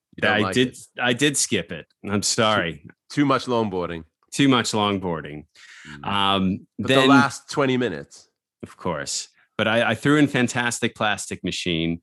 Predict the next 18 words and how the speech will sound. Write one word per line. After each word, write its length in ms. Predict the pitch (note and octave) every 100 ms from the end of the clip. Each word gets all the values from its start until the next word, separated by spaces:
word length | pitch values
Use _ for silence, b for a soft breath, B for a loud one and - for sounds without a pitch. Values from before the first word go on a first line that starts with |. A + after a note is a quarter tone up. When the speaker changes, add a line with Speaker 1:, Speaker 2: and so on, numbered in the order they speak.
| _ -
Speaker 2:
because 280 | F2+ G2+
that 240 | F#2+ A2+ B2
is 340 | B2 B2+ A2
the 220 | F#2 A2
link, 500 | G2 G2+ A2 F#2+ D2+
right? 260 | G2 G#2 A2+ -
That 180 | A#2 A#2+
is 200 | A#2 -
the 80 |
one 360 | G#2+ G#2+ A2+ G#2+
where, 320 | G2 F#2 F#2
like, 320 | F#2 F2+ F2+ -
everything 420 | B2 B2+ A2+ G#2+
goes 280 | G2+ G#2+ G#2
off 240 | G#2 G2 -
the 120 | F#2+
rails 500 | G2 G2 F#2+ F#2 F2
and 300 | E2+ E2